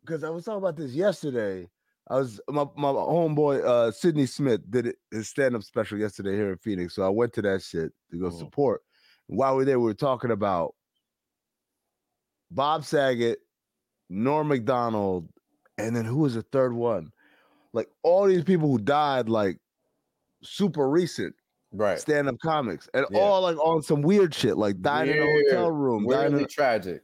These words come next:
Speaker 2: bro. Like,
Speaker 1: Yeah, man.
Speaker 2: like, how do you explain these, like,
Speaker 1: <clears throat>
Speaker 2: I mean, you know, even the overdoses, the, the Belushis and the Chris Farleys is crazy,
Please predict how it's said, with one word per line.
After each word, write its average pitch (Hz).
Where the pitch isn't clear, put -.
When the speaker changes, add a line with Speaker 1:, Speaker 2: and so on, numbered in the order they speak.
Speaker 2:
bro. 104
Like, 139
Speaker 1:
Yeah, 147
man. 135
Speaker 2:
like, 92
how 131
do 160
you 170
explain 165
these, 135
like, 107
Speaker 1:
<clears throat> -
Speaker 2:
I 113
mean, 127
you 139
know, 127
even 180
the 120
overdoses, 120
the, 107
the 101
Belushis 117
and 107
the 95
Chris 113
Farleys 123
is 95
crazy, 123